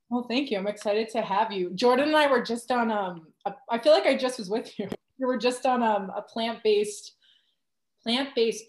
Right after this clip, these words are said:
panel through uconn because Jordan went to uconn in undergrad, and, um, yeah, we talked to all the alumni about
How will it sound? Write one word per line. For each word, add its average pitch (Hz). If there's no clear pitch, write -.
panel 185
through 180
uconn 170
because 175
Jordan 170
went 214
to 190
uconn 160
in 165
undergrad, 165
and, 160
um, 160
yeah, 233
we 196
talked 196
to 196
all 185
the 196
alumni 185
about 170